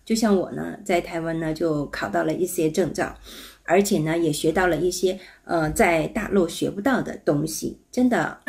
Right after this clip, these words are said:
今天呢，我们就来聊一聊关于陆配在台湾考证照的这件事情。跟很多新住民呢，都在晒台湾身份证啊、护照啊、依亲居留证啊，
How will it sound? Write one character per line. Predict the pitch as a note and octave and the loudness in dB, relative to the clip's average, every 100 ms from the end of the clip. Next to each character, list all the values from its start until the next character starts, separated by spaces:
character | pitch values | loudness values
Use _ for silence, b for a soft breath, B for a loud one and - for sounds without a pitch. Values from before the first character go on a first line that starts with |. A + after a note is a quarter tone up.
| D4 | -4
今 | - D#4+ | 0 2
天 | E4+ | 4
呢， | E4 D#4 | 2 4
我 | G3+ | 4
们 | F#3+ | 4
就 | G#3 | 4
来 | A3+ F#3+ F#3+ | 4 4 6
聊 | G3+ F3 | 4 4
一 | G#3 | 4
聊 | F#3 | 2
关 | F3+ G3 G3+ | 2 2 4
于 | |
陆 | F#3 G#3+ | 2 0
配 | G#3 | 0
在 | F3+ F#3+ | 0 -2
台 | F3+ | -4
湾 | F3 F#3+ | -6 -4
考 | G3+ C#3 | -4 -6
证 | - F4 G#3+ | -4 -2 0
照 | G#3+ E3+ | -2 -2
的 | C3+ | -2
这 | D3+ | -2
件 | - - | -4 -6
事 | - | -8
情。 | - - - B B B B | -10 -10 -14 B B B B
跟 | - C#4+ | 2 4
很 | C#4+ G3 | 6 8
多 | B3+ | 6
新 | C#4+ C4 B3+ | 6 8 8
住 | C4 A#3+ | 8 4
民 | F3 D#3 | 4 2
呢， | E3 D#3+ | 0 2
都 | F#3+ | 2
在 | F#3+ F3+ | 2 0
晒 | G3+ F#3+ | 0 -2
台 | E3 E3 E3+ | -2 -4 -2
湾 | F3+ | -2
身 | F#3 G3+ G3 | 0 0 4
份 | G#3 | 4
证 | G3+ A#3 F#3+ | 4 2 -2
啊、 | F3 D#3 F#3 | -2 -4 -4
护 | - G3 | -2 -2
照 | G3 G#3+ F#3 | 0 0 2
啊、 | E3+ D#3+ - | 0 -2 0
依 | G3+ | 0
亲 | G3+ G#3 | 4 4
居 | G3+ A3+ | 4 4
留 | G3+ | 2
证 | F#3 A#3 G3 | 2 0 0
啊， | E3+ | -2